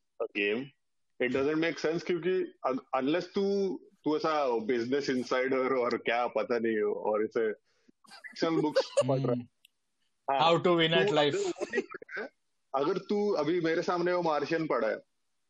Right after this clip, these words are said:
Speaker 1: वो उसका मूवी आया, मूवी आने के बाद
Speaker 2: हाँ।
Speaker 1: मैं बुक खरीदा फिर भी, but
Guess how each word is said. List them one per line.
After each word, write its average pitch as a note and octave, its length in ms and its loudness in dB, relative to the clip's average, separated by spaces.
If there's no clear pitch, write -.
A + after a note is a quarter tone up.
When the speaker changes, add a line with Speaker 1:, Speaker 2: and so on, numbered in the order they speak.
Speaker 1:
वो C#3 140 0
उसका C3+ 260 -2
मूवी D#3+ 300 0
आया, - 420 -4
मूवी D3+ 360 0
आने D3+ 260 0
के E3 80 0
बाद E3 140 0
Speaker 2:
हाँ। D#3+ 80 -8
Speaker 1:
मैं E3 240 -2
बुक A#2+ 240 -4
खरीदा G#2 260 0
फिर A#2 200 -2
भी, A#2 140 -2
but E3+ 80 -2